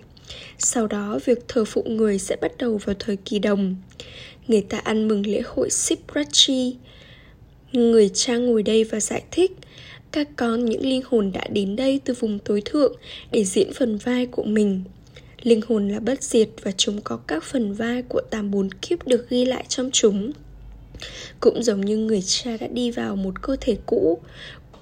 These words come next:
cùng cách như vậy thì các con cũng ở trong một cơ thể cũ kỹ. Bà bà giải thoát con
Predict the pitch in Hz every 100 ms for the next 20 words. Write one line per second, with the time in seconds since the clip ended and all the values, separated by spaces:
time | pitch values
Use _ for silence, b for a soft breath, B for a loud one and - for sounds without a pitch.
0 | - 185 - 294 294 277 247 247 240 -
1 | B B - 233 - 285 - - 262 262
2 | 262 - - 226 196 - 233 233 226 220
3 | - 247 247 240 - - - - 262 -
4 | 339 - B B B B B 240 226 226
5 | 220 214 233 - - 320 - - 254 247